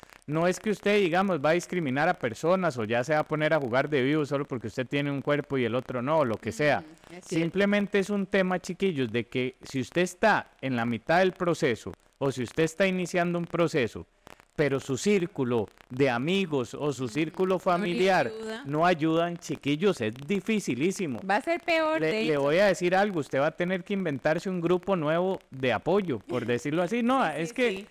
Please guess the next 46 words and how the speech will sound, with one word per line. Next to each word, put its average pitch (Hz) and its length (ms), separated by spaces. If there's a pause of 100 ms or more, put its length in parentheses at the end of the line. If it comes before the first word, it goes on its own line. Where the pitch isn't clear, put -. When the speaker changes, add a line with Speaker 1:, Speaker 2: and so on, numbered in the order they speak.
Speaker 1:
es 175 200
que 190 60
Speaker 2:
cierto. 262 40
Speaker 1:
existe 254 460
su 156 160
grupo 190 360
de 233 80
amigos, 226 480
pero 165 220
también 143 280
usted 196 160
Speaker 2:
Ujú. 190 60
Speaker 1:
tiene 208 200
que 220 100
tener, 170 320
a 202 60
mi 196 140
gusto, 190 300
un 180 80
grupo 180 380
de 160 60
apoyo. 151 480 (100)
Speaker 2:
Es 190 180
correcto, 220 280
Speaker 1:
¿Verdad? 196 200
Yo, 170 120
Speaker 2:
Grey. 180 160
Speaker 1:
yo 160 140
no 196 120
sé 214 140
si 220 100
a 208 60
vos 202 160
te 214 100
pasa, 208 340
Nati, 208 300
que 147 140
uno 165 200
puede 208 220
tener 160 320
muchas 202 480
personas 175 600 (440)
con 151 160
las 135 200
cuales, 170 720
em, 120 560